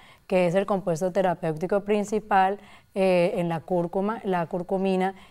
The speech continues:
y un estudio realizado en pacientes con osteoartritis, aquellos que añadieron tan solo doscientos gramos de curcumina al día a su plan de tratamiento redujeron su dolor y aumentaron su movilidad. Otro remedio natural es la broso-, bro-, brosuelia,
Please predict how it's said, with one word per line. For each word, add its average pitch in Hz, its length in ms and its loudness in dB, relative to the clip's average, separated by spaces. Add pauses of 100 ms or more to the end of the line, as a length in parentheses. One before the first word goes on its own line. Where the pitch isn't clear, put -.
(120)
y 185 60 -2
un 185 80 2
estudio 202 320 2
realizado 185 640 2
en 196 160 -4
pacientes 180 580 -4
con 196 220 -2
osteoartritis, 170 840 -4 (320)
aquellos 190 460 0
que 254 100 2
añadieron 190 500 2
tan 202 160 -2
solo 190 260 0
doscientos 214 640 -2
gramos 240 260 0
de 226 100 0
curcumina 175 440 -2
al 190 80 -4
día 175 340 -2
a 185 120 0
su 175 100 -4
plan 170 200 -2
de 190 100 2
tratamiento 208 640 -2 (320)
redujeron 180 480 2
su 208 140 -4
dolor 226 380 2 (240)
y 196 80 2
aumentaron 175 520 0
su 190 100 -8
movilidad. 151 600 -4 (600)
Otro 202 300 2
remedio 196 500 2
natural 202 420 0
es 175 80 2
la 196 140 4
broso-, 180 440 -2
bro-, 175 400 -4
brosuelia, 175 920 0